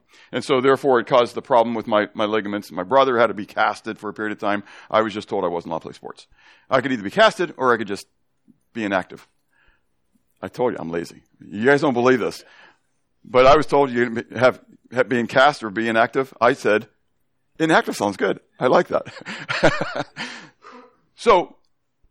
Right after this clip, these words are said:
growth many times brings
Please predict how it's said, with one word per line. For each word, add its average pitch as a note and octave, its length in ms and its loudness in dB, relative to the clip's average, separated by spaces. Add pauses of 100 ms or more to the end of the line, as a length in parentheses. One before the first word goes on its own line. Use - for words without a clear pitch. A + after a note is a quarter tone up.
(800)
growth E3 680 4 (720)
many D#3 300 2
times B2 340 2
brings C3 560 0